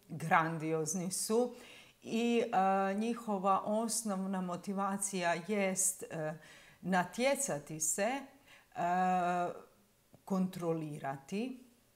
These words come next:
I to su vam, znate, to su vam oni ljudi koji su uvijek u pravu, to su vam oni ljudi koji, e,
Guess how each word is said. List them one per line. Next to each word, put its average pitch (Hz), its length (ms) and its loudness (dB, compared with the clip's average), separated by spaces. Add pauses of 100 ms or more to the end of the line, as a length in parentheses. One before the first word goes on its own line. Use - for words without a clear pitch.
(600)
I 220 80 -6
to 269 220 -4
su 254 220 -2
vam, 190 320 0
znate, 220 420 -4
to 339 220 -4
su 320 140 -2
vam 233 180 2
oni 226 240 2
ljudi 190 360 0
koji 165 320 -8
su - 300 -6
uvijek 214 440 2
u 214 60 -2
pravu, 190 560 2
to 302 180 -6
su 285 160 -4
vam 247 200 2
oni 240 260 2
ljudi 220 320 -2
koji, 180 420 0
e, 170 80 -6